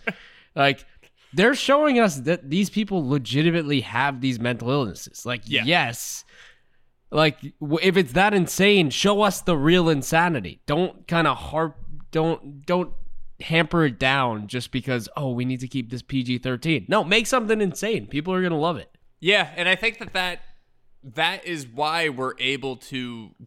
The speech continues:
Speaker 1: go different, because
Speaker 2: Yeah.
Speaker 1: it's been shown so much before. Like, we've had Batman movies for, what, fifty,
Speaker 2: Yeah.
Speaker 1: sixty years now? So after that, that's when you can kind of delve into, yeah, this world's already built.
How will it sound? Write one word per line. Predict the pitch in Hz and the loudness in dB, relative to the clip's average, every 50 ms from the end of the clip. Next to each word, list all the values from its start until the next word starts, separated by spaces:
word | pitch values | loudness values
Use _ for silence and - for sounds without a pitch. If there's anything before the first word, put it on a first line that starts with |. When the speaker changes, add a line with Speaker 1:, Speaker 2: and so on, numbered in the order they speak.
| _ | _
Speaker 1:
go | - 143 131 131 127 117 | -10 -8 -8 -6 -8 -10
different, | 107 - 147 143 - - 120 101 90 _ _ _ _ _ _ - | -8 -4 -4 -4 -4 -6 -14 -16 -16 _ _ _ _ _ _ -6
because | 147 131 - - - 143 165 180 170 156 127 120 120 - | -6 -6 -6 -4 -2 2 4 4 2 2 -2 -8 -8 -4
Speaker 2:
Yeah. | 135 135 | -4 -4
Speaker 1:
it's | 113 - | -4 -6
been | 120 117 110 - 139 135 143 143 135 127 | -16 -14 -8 -4 -2 -2 -2 -4 -8 -10
shown | - - - 135 123 127 131 131 | -10 -10 -8 -8 -8 -8 -10 -10
so | 131 - 143 | -10 -8 -6
much | 139 139 135 - - | -6 -6 -6 -6 -8
before. | 143 139 - 139 135 135 139 143 143 _ _ _ _ _ _ _ _ - | -12 -10 -10 -8 -6 -6 -6 -6 -8 _ _ _ _ _ _ _ _ -12
Like, | 127 | -6
we've | 127 180 208 185 | -4 -4 -4 -4
had | 160 151 139 120 113 104 101 _ _ _ _ _ - | -4 -8 -8 -8 -10 -14 -20 _ _ _ _ _ -2
Batman | 123 127 135 127 131 135 135 131 131 131 127 131 | 0 0 0 0 -2 -4 -2 -2 -4 -6 -10 -10
movies | 131 139 139 127 135 135 127 123 - - - _ _ _ | -6 -4 -4 -4 -4 -6 -6 -8 -10 -12 -14 _ _ _
for, | _ - - 127 120 113 110 110 110 - - - _ _ _ - | _ -14 -10 -10 -8 -8 -10 -12 -14 -16 -20 -20 _ _ _ -14
what, | 131 123 - _ | -14 -14 -14 _
fifty, | _ - 147 139 131 127 | _ -8 -6 -4 -2 -2
Speaker 2:
Yeah. | 123 98 | -2 -2
Speaker 1:
sixty | 82 147 - - - 135 | -2 -6 -6 -4 -2 0
years | 127 127 135 151 151 151 175 | 0 0 0 -2 -4 -6 -6
now? | 175 175 180 185 180 _ _ _ _ _ _ | -6 -6 -6 -6 -10 _ _ _ _ _ _
So | - - 175 170 165 147 - - _ _ - | -6 0 0 2 2 2 -2 -6 _ _ -4
after | - 196 226 233 - 156 147 | -2 -2 -2 -2 -2 -2 0
that, | 147 147 147 - | 0 0 0 0
that's | 185 190 - 180 | -2 -4 -4 -4
when | 180 160 | -6 -6
you | 147 | -6
can | 139 151 135 | -6 -8 -8
kind | 131 156 156 151 143 | -4 -2 -2 -2 -2
of | 135 120 113 | -4 -6 -6
delve | - 139 135 135 127 117 | -4 -4 -4 -4 -4 -4
into, | 143 151 151 143 - 147 139 123 120 120 117 90 _ _ _ _ | -6 -6 -6 -8 -10 -8 -6 -6 -6 -8 -10 -14 _ _ _ _
yeah, | - 156 160 165 156 147 139 135 | -8 -2 0 2 2 2 2 0
this | 120 120 139 135 123 | 0 -2 -4 -4 -4
world's | 131 135 147 156 160 147 127 - | -2 0 0 2 0 0 -4 -4
already | 123 139 135 131 127 120 113 | -2 0 0 0 -2 -4 -6
built. | 101 - 135 131 127 127 123 | -6 -4 -2 -2 -2 -2 -4